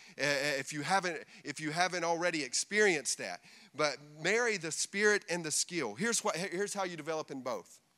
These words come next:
I gotta, I gotta move on and get to the text, but I gotta lay this groundwork as well. Here's how, here's how you develop in bo-, both. If you want to develop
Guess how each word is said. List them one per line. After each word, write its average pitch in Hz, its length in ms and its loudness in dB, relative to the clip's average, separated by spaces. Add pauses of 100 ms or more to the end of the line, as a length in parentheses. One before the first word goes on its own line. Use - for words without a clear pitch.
(800)
I 131 40 -8
gotta, 151 320 0
I 143 40 -8
gotta 160 180 -6
move 151 180 -6
on 147 180 -2
and 131 80 -6
get 139 120 -10
to 143 100 -12
the 117 80 -12
text, 151 380 -6
but 120 80 -8
I 117 60 -6
gotta 131 200 -6
lay 123 160 -6
this 113 180 -10
groundwork 131 480 -8
as 104 140 -14
well. 127 220 -6 (680)
Here's 175 260 -2
how, 175 220 6
here's 170 240 -2
how 175 80 -2
you 151 140 -4
develop 135 340 -4
in 113 140 -8
bo-, 110 140 -8 (340)
both. 98 280 -8 (1900)
If 123 140 -8
you 135 80 -2
want 165 200 4
to 170 100 -2
develop 131 420 2